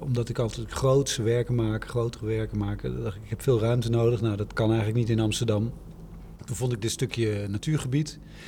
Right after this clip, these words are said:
Eerst wilde ik er eigenlijk ook gewoon zo goedkoop mogelijk een Romney-loods overheen be-, zetten, hè. Ik zei, "Dan heb ik veel ruimte, zo goedkoop mogelijk gebouwd."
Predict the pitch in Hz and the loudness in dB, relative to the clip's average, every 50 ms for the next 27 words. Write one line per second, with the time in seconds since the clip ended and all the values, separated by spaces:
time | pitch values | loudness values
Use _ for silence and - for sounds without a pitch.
0 | - - - - - - - - - 143 120 104 120 123 113 113 - 120 117 117 | -16 -16 -16 -16 -18 -18 -10 2 4 4 6 8 6 6 6 4 4 4 4 4
1 | 113 - - 120 117 - - - 131 123 120 113 104 - - - - 123 - 147 | 2 4 4 4 4 4 2 2 2 4 4 2 0 -2 -2 -2 -4 2 6 6
2 | 139 131 117 127 127 127 120 87 104 107 - 113 113 113 135 143 151 151 147 135 | 6 6 6 4 6 6 4 4 2 -2 -2 0 4 6 6 8 8 6 6 6
3 | 139 139 135 135 - - 139 131 110 117 117 120 127 123 117 123 120 - 131 123 | 4 4 2 2 2 2 2 2 2 2 2 2 2 4 2 2 4 4 4 4
4 | - - 139 131 123 139 143 143 139 - - 120 104 104 104 101 101 - - 147 | 4 2 0 0 0 0 0 0 -2 -2 -4 -2 -2 0 -2 -2 -4 2 6 6
5 | 147 135 117 123 127 131 131 123 - 135 135 139 - - - - - 120 117 - | 6 8 6 6 4 4 2 2 0 -2 -4 -4 -6 -10 -12 -6 -6 -6 0 2
6 | 135 131 127 123 123 123 113 101 117 - - - 110 123 123 131 143 156 - - | 2 4 4 4 4 4 4 2 -2 -6 -4 0 4 4 6 6 4 2 0 -6